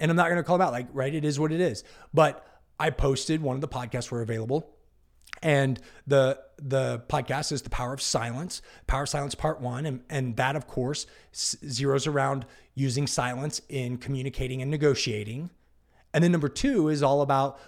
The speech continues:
like, family and being patient, but The Power of Silence Part Two. So they're great. They're great, great, powerful episodes. You should listen to 'em. Um,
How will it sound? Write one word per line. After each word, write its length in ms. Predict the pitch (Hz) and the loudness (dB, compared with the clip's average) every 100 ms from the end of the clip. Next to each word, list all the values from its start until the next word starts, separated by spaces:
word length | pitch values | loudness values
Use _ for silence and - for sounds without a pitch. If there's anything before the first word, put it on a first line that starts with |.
| - | -4
like, 240 | 127 - - | -4 -4 -14
family 500 | - - 143 131 147 | -10 0 0 0 -2
and 100 | 160 | -2
being 200 | 127 123 | -2 -4
patient, 500 | 127 220 254 - 101 | 0 0 0 -4 -8
but 80 | 123 | -10
The 60 | 110 | -4
Power 180 | 123 123 | -4 -2
of 60 | |
Silence 340 | 123 113 120 117 | -4 -4 -4 -8
Part 340 | 117 110 - | -6 -8 -6
Two. 360 | - 175 104 - - | 0 0 0 -10 -14
So 140 | - 156 | -4 2
they're 120 | 139 | 2
great. 320 | 127 180 185 | 4 4 4
They're 100 | 143 | 0
great, 460 | 113 120 135 185 185 | 0 0 6 6 6
great, 320 | 143 151 151 | 2 0 -2
powerful 540 | - 143 165 170 170 | -6 -2 -2 0 -2
episodes. 480 | 135 - 131 131 120 | -2 -4 -4 -4 -4
You 80 | 120 | -6
should 180 | - 139 | -6 0
listen 240 | 160 156 | 0 0
to 140 | - 135 | -2 -2
'em. 100 | 123 - - | -4 -10 -12
Um, 260 | 123 123 117 | -6 -4 -6